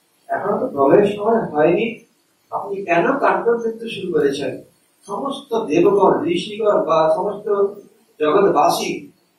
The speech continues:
তারা অত্যন্ত ত্রস্ত হয়ে রয়েছে।" তো বললেন, "না, না, প্রলয়ের সময় হয়নি, আমি তো জানি, কিন্তু এই যে নৃত্য, এই নৃত্যটা হচ্ছে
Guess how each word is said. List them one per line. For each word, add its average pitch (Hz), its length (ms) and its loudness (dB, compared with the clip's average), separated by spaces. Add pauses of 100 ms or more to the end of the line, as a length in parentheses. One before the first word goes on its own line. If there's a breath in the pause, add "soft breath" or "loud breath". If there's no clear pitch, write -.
(100)
তারা 180 220 2
অত্যন্ত 226 440 -2
ত্রস্ত 202 540 0
হয়ে 185 220 2
রয়েছে।" 127 440 0 (2000)
তো - 120 -14
বললেন, 143 200 2
"না, - 200 2
না, - 480 -2
প্রলয়ের 170 360 -2
সময় - 220 -14
হয়নি, 208 340 -12
আমি 208 100 -12
তো - 120 -6
জানি, 117 540 -6 (600)
কিন্তু 196 480 4
এই 190 320 0
যে 233 140 -4 (460)
নৃত্য, - 720 0 (540)
এই - 160 -10
নৃত্যটা 202 560 -8
হচ্ছে 233 320 0